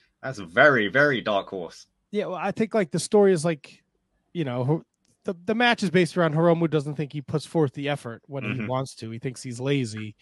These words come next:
Speaker 2: and he beat him here, obviously proving his point. So, you know, maybe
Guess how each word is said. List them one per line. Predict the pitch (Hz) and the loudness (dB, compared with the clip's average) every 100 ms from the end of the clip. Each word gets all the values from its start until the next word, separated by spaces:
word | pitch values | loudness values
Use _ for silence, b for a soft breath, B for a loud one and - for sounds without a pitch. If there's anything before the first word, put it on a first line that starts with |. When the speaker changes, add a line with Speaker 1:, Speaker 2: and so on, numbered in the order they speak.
| b b | b b
Speaker 2:
and | 135 123 113 | -14 -14 -14
he | _ - | _ -12
beat | 127 151 156 | -6 -2 2
him | 156 135 | 2 4
here, | 170 147 127 | 4 4 2
obviously | 123 127 127 - 127 123 127 - | 0 -2 -4 -6 -6 -6 -10 -10
proving | - 196 165 147 | 4 6 6 4
his | 135 | 2
point. | - 226 170 147 _ b b b b b _ _ - | 6 8 8 2 _ b b b b b _ _ -16
So, | 151 - 180 147 139 135 131 117 _ _ _ - | -8 2 4 6 4 0 -4 -10 _ _ _ -12
you | 156 | -6
know, | 147 127 | -2 -2
maybe | 131 139 151 156 175 170 156 | -2 -2 -2 -2 -2 -4 -6